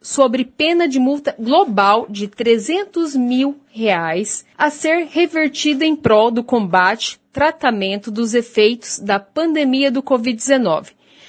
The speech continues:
conforme deliberação futura, se assim for necessário. O município de Maringá, ele ficou ciente dessa ação civil pública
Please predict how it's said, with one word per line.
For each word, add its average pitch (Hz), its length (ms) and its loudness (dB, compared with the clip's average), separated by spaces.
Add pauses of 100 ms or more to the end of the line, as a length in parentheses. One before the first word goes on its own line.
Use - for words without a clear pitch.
(200)
conforme 233 800 2
deliberação 233 880 0
futura, 240 680 -2
se - 180 -4
assim 190 380 0
for 185 180 -4
necessário. 185 760 -2 (240)
O 208 60 -4
município 226 480 2
de 214 80 -4
Maringá, 185 720 0
ele 190 100 -8
ficou 202 200 -4
ciente 202 600 -4
dessa 185 260 -2
ação 214 220 -2
civil 185 300 0
pública 180 580 0